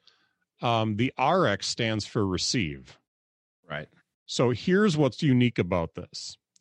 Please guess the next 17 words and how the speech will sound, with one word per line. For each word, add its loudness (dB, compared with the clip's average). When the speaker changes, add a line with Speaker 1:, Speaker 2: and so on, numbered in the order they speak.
Speaker 1:
If -2
I 0
wanna 2
plug 0
this 2
into -2
a 0
headphone -2
jack -6
and -2
listen 0
to -2
something -4
through -4
my 0
Bluetooth -4
headphones, -4